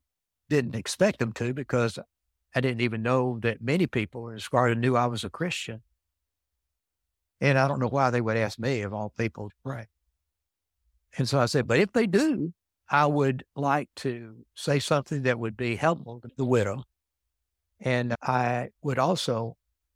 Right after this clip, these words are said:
like to say something that would be meaningful to my squadron mates that would draw them to Christ." And so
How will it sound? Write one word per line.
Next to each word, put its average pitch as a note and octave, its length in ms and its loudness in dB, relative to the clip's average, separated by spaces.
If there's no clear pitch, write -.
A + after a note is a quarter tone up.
like A#2+ 280 0
to A2 100 -6
say B2+ 220 0
something A#2+ 400 -2
that A2+ 120 -4
would A2+ 160 -4
be A2+ 300 -2
meaningful C3 520 0
to A#2 180 -4
my A2+ 60 -14
squadron A#2 520 -4
mates G2+ 380 -12
that B2 120 -8
would G#2 120 -10
draw A2+ 220 2
them G#2+ 220 -6
to A#2+ 100 -18
Christ." - 600 -8
And C3+ 140 0
so D3 420 4